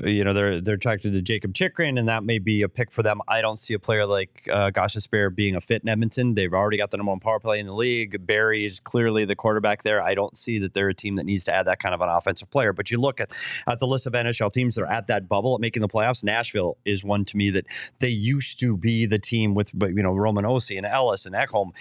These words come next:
That used to be a team that you looked at their defenses, their strength. That has gone away from them a little bit. They're towards the bottom. They're twenty-seventh in power play right now. Um, they're a team that he fits because he plays that fast, get the puck moving, looking for offense style. Like, you look at the Calgary Flames that we talked about,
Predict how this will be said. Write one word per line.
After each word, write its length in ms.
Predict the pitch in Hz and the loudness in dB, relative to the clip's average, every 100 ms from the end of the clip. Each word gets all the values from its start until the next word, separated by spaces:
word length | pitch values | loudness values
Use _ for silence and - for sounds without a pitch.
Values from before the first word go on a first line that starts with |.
| - | -8
That 160 | - 143 | -2 0
used 160 | 143 127 | 0 0
to 60 | |
be 80 | 120 | 0
a 40 | 104 | 0
team 220 | 127 110 | 0 0
that 60 | |
you 120 | 87 104 | 0 2
looked 200 | 123 113 | 2 2
at 80 | |
their 100 | 98 | 2
defenses, 640 | 92 113 117 113 117 107 95 | 2 2 2 -2 -2 -2 0
their 180 | 95 | 0
strength. 440 | - - 123 151 - | -2 -2 -2 0 0
That 120 | 104 | 0
has 140 | 110 | 0
gone 160 | 117 101 | 0 0
away 220 | 87 95 | 0 -2
from 160 | 113 127 | 0 0
them 100 | 123 | 2
a 20 | |
little 140 | 127 | 2
bit. 180 | 127 135 - - - - | 0 -2 -4 -18 -14 -2
They're 200 | 113 120 | 0 0
towards 320 | 135 135 101 | 0 0 0
the 80 | 85 | -2
bottom. 540 | - 82 85 131 143 | 0 0 2 2 2
They're 100 | 85 - - | 2 -2 0
twenty-seventh 640 | 113 139 - 107 98 131 123 | 2 0 0 -2 0 0 0
in 100 | 90 | 0
power 300 | - 95 117 | 2 2 2
play 220 | 139 139 | 0 0
right 200 | 143 147 | 0 0
now. 320 | 143 160 175 - - - - - | 0 0 0 -4 -16 -16 -6 0
Um, 160 | 104 | 0
they're 260 | - 123 131 | 2 2 2
a 80 | 120 | 0
team 360 | - 123 117 | 0 2 4
that 180 | 104 - | 2 -2
he 260 | - - 127 | -8 -2 -2
fits 380 | - - 131 - | 0 -2 -2 -2
because 320 | 110 127 110 | 0 0 0
he 80 | 110 | 0
plays 300 | 120 120 107 | 2 2 2
that 180 | 90 | -2
fast, 480 | - 135 117 117 - | -2 0 2 0 -2
get 120 | - - | 0 0
the 80 | |
puck 180 | 107 120 - | 0 -2 0
moving, 460 | 120 113 120 110 | 0 2 2 0
looking 360 | 95 110 110 113 | 0 0 0 0
for 120 | 113 98 | 0 0
offense 480 | 110 104 117 101 | 0 0 -2 -2
style. 300 | - 113 107 | 0 2 4
Like, 140 | 104 101 | 4 2
you 60 | |
look 120 | 110 107 | 2 2
at 20 | |
the 60 | |
Calgary 340 | - 135 120 120 | 0 0 2 0
Flames 400 | - 127 135 120 | 0 0 2 2
that 80 | 117 | 0
we 80 | |
talked 300 | 117 120 120 | 2 0 0
about, 240 | 113 113 | 0 0